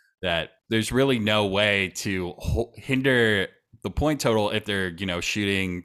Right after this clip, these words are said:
three times as many shots as they normally do. So, uh, Dixie State's leading scorer, Hunter Schofield, dropped five points when he averages fourteen. Uh, there's some ghastly ones, like, uh,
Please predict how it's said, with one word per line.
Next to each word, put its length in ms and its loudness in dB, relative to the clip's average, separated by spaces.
three 220 -2
times 260 -4
as 60 -12
many 180 -4
shots 340 -6
as 120 -14
they 60 -8
normally 440 -8
do. 340 -10
So, 440 -2
uh, 380 -2
Dixie 240 -4
State's 340 0
leading 200 0
scorer, 320 0
Hunter 340 -4
Schofield, 960 -4
dropped 580 0
five 500 0
points 280 -6
when 80 -6
he 80 -4
averages 400 -4
fourteen. 800 -8
Uh, 160 0
there's 200 0
some 300 -2
ghastly 540 0
ones, 600 -4
like, 520 -2
uh, 280 0